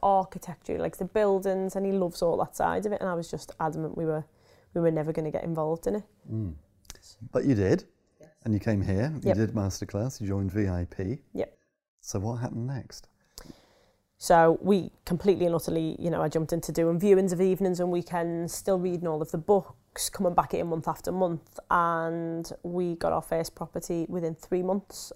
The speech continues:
Speaker 1: of doing the masterclass in V I P. Um, viewed a property with the vendor, this is the one that I'd explained, viewed a property with the vendor, um, and managed, it was on the market for, I think it was eighty-five thousand, and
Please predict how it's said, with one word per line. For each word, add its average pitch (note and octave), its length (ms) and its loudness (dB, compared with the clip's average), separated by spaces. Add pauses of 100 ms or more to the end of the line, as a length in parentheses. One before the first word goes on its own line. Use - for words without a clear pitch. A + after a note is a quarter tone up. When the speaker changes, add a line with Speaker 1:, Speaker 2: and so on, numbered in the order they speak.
Speaker 1:
of F3 440 0 (1000)
doing E3+ 240 0
the E3 300 2
masterclass F3 440 -2
in F3 80 -2
V E3+ 120 2
I E3+ 100 2
P. G#3 240 2 (720)
Um, E3+ 560 2 (1160)
viewed G#3+ 260 4
a - 20 0
property G3+ 640 0
with F3+ 260 0
the F#3 60 2
vendor, F3 320 2
this E3+ 160 -4
is E3+ 100 -2
the E3+ 40 -2
one E3 140 0
that E3 100 2
I'd - 140 -2
explained, A3+ 420 2
viewed A#3 160 0
a - 40 -6
property F#3+ 340 -2
with E3+ 160 -6
the E3+ 80 0
vendor, E3+ 580 2 (100)
um, D#3+ 560 -2 (380)
and F3 160 0
managed, E3 340 -2
it - 40 -6
was F3+ 80 -2
on F#3+ 80 -2
the F#3 60 0
market E3 400 0
for, E3+ 680 0
I - 40 -18
think - 120 -20
it - 60 -18
was G3 180 -12
eighty-five F3+ 640 -6
thousand, F#3+ 720 -8 (680)
and E3 640 -6